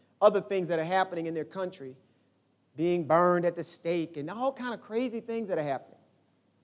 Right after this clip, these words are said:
I still, as a person born in America and allowed to be in this dispensation as a Christian, can still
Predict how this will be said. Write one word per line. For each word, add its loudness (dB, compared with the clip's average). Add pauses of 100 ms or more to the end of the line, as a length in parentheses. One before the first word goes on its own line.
(1700)
I 12
still, 8
as 6
a -4
person -2 (120)
born 6
in -4
America 4 (1000)
and 6
allowed 8 (320)
to -16
be -10
in -4
this 8
dispensation -2
as -8
a -12
Christian, -10 (1200)
can 2
still 6